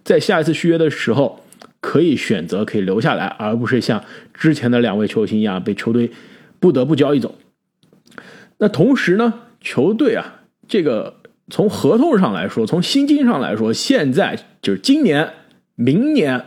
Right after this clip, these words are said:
两年是最好的窗口。唐斯的合同是到二零二四，拉塞尔的合同是到二零二三。同样呢，这个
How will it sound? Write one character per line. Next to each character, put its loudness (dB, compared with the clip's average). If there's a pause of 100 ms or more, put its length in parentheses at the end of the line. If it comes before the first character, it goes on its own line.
(200)
两 -2
年 0
是 0
最 -4
好 -2
的 -6
窗 -2
口。 -6 (240)
唐 2
斯 0
的 4
合 0
同 0
是 0
到 2
二 0
零 0
二 0
四， -4 (200)
拉 2
塞 2
尔 0
的 -4
合 0
同 0
是 -2
到 2
二 0
零 0
二 0
三。 0 (1040)
同 2
样 2
呢， 0
这 -2
个 0